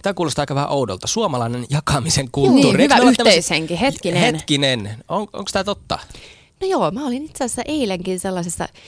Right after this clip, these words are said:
Speaker 3: pelialan järjestön igdan bileissä, jotka, jotka Supercell sponsasi kaikille pelialan frendeille. Ja,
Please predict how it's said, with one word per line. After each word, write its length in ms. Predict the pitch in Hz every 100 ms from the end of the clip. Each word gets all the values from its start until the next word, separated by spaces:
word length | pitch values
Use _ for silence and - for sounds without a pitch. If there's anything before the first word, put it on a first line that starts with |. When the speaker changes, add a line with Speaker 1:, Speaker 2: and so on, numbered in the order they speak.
| - _
Speaker 3:
pelialan 400 | 226 196 165 160
järjestön 440 | 185 170 156 - 165
igdan 460 | - 196 - 156 147 156
bileissä, 580 | 170 156 143 151 151 156 _ _ _ -
jotka, 340 | 165 - 156 -
jotka 200 | 160 165
Supercell 460 | 185 175 156 160 151 - _ _ _ _ _ -
sponsasi 600 | - 180 170 156 160 - _ _
kaikille 420 | 170 160 151 151 - _
pelialan 460 | 175 156 151 151 151 _
frendeille. 680 | - 180 156 156 156 151
Ja, 240 | 147 151